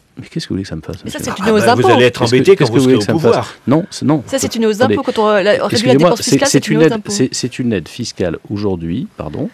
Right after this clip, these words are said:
Speaker 1: c'est une aide fiscale aujourd'hui qui est inefficace puisqu'elle ne joue pas sur l'emploi. Vous croyez vraiment que E D F, quand elle bénéficie de cette aide, elle recrute ou elle ne recrute pas en fonction de l'aide qu'on lui donne ? C'est de l'argent public gaspillé, euh, dans une mesure qui n'a pas d'efficacité.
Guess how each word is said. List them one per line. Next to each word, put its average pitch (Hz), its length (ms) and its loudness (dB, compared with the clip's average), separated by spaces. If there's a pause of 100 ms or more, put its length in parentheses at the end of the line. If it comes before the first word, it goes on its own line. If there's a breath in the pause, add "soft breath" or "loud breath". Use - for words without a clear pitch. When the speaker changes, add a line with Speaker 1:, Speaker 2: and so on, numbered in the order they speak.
(120)
Speaker 1:
c'est - 260 -14
une 98 140 -6
aide 87 160 -8
fiscale - 480 -8
aujourd'hui 95 680 -6
qui - 140 -10
est - 180 -8
inefficace 110 460 -6
puisqu'elle - 360 -8
ne 92 80 -4
joue 92 140 -10
pas - 120 -6
sur - 140 -10
l'emploi. 90 240 -8
Vous 98 80 -8
croyez 127 220 -4
vraiment 131 240 -2
que - 100 -8
E - 20 0
D 95 220 -2
F, - 60 -20
quand - 180 -6
elle 98 80 -4
bénéficie 95 460 -8
de - 60 -12
cette 85 200 -8
aide, 123 180 -6 (400 loud breath)
elle 95 120 -4
recrute - 360 -2
ou 120 60 0
elle 101 60 0
ne 90 40 -2
recrute 92 240 -4
pas 127 120 -2
en 123 40 -2
fonction 98 300 -8
de 98 80 -6
l'aide 95 120 -6
qu'on 101 100 -4
lui 95 100 0
donne ? 104 160 -2 (300 loud breath)
C'est - 120 -4
de 101 60 -2
l'argent 113 220 2
public 98 300 -4
gaspillé, 95 560 0 (420 loud breath)
euh, 92 220 0
dans 104 180 0
une 101 180 0
mesure 101 340 0
qui - 120 -8
n'a 95 100 -2
pas 135 120 2
d'efficacité. 101 640 -6